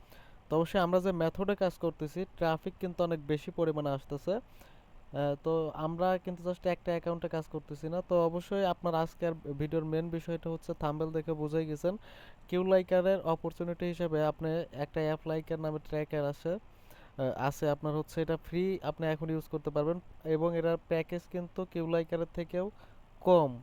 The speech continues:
আপনি এখন এর আগে যেমন কিউ লাইকার ছিল পাঁচশো, আহ, পাঁচশো ক্লিক ফ্রি ছিল এবং আগে কিউ লাইকার ছিল বিশ ডলারের প্যাকেজ, এখন কিন্তু কিউ লাইকার, আহ,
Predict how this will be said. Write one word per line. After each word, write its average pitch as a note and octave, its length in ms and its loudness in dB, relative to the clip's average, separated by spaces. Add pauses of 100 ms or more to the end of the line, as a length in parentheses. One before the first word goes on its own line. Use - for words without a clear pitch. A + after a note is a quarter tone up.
(480)
আপনি C#3+ 280 0
এখন E3+ 560 0
এর E3+ 160 0
আগে D#3+ 260 -4
যেমন E3 360 0
কিউ E3+ 200 -6
লাইকার E3+ 300 0
ছিল E3+ 220 -2
পাঁচশো, D#3+ 400 -4
আহ, C#3+ 640 0
পাঁচশো D3+ 300 -2
ক্লিক E3+ 300 -4
ফ্রি E3+ 260 -2 (100)
ছিল D#3+ 220 0 (460)
এবং D#3+ 240 2
আগে E3 260 -2
কিউ E3+ 180 -4
লাইকার E3+ 300 2
ছিল E3+ 240 -2
বিশ D#3+ 300 -2
ডলারের D#3+ 380 2
প্যাকেজ, C#3+ 500 -2
এখন C3 240 -4
কিন্তু E3 300 -4
কিউ D#3+ 180 -2
লাইকার, D#3+ 320 0
আহ, C#3 280 -2